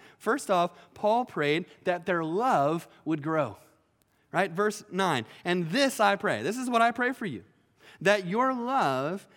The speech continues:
may abound still more and more." Earlier we said that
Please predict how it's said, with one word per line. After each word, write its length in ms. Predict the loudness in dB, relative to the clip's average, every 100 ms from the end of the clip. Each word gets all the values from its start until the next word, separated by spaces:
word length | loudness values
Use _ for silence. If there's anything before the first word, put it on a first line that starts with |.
| _
may 260 | -4 0 2
abound 840 | 0 -2 -2 -2 -2 -4 -6 -8 -12 _
still 720 | -18 -16 -4 -2 -2 -4 -6 -10 -10
more 640 | -8 -6 -4 -4 -6 -10 _
and 480 | -10 -8 -8 -8 -12 _ _ _ _ _ -18
more." 420 | -16 -14 -16 -20 _ _ _ _ _ _ _ _ _ _ _ _ _ _ _ _ _ _ -6
Earlier 340 | 0 2 2
we 140 | 2 -2
said 340 | -2 -2 -2
that 300 | -4 -6 -8